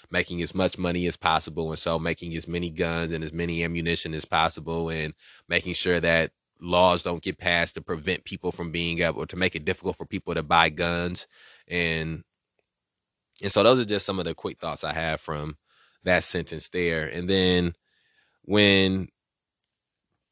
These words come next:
the author, when Phil, Phil O'Neill begins to talk about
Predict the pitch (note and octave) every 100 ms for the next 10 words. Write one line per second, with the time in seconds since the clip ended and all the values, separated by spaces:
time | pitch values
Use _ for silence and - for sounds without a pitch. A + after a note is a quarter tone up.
0 | _ _ _ _ _ _ _ _ G2+ _
1 | _ _ _ G#2 G2 - A#2 A#2 G2+ F#2+
2 | F#2+ F2+ - B2+ B2 A2+ G#2 - A#2 A2+
3 | G#2+ G#2+ A2 G#2+ F#2+ F2+ F#2+ F#2+ F2+ -
4 | - F#2+ F2+ F2 E2+ - F2+ F2 F2+ E2
5 | E2 E2 -